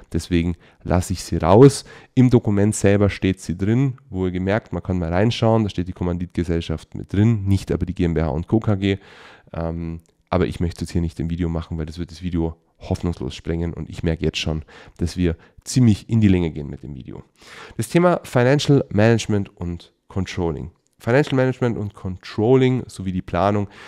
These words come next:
sind drei eng miteinander verbundene Bereiche, die zusammen die finanzielle Gesundheit und den langfristigen Erfolg eines Unternehmens erstmal abbilden und damit auch garantieren, au-, sofern er gegeben ist. Natürlich auch den Downfall,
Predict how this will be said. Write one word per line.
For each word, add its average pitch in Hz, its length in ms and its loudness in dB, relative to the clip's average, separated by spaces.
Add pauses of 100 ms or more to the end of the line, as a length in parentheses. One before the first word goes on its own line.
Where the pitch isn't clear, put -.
(160)
sind 101 280 -4
drei 92 400 -2 (120)
eng 120 260 -4
miteinander 104 480 -4
verbundene 95 720 -6 (120)
Bereiche, 143 580 -4 (420)
die 156 140 -8
zusammen 151 760 0 (220)
die 113 80 -2
finanzielle 120 560 0
Gesundheit 104 720 -2
und - 140 -14
den 87 80 -2
langfristigen 87 760 -4
Erfolg - 480 -4
eines 80 240 -6
Unternehmens 87 400 -6
erstmal - 340 -10
abbilden 127 540 0 (120)
und 90 160 -6
damit 87 240 0
auch - 220 -4
garantieren, 80 800 4 (320)
au-, - 180 -10 (120)
sofern 85 300 -2
er 76 80 -2
gegeben 67 420 -6
ist. - 260 -16 (180)
Natürlich 87 380 -6
auch 78 140 -4
den 85 180 -6
Downfall, 90 600 0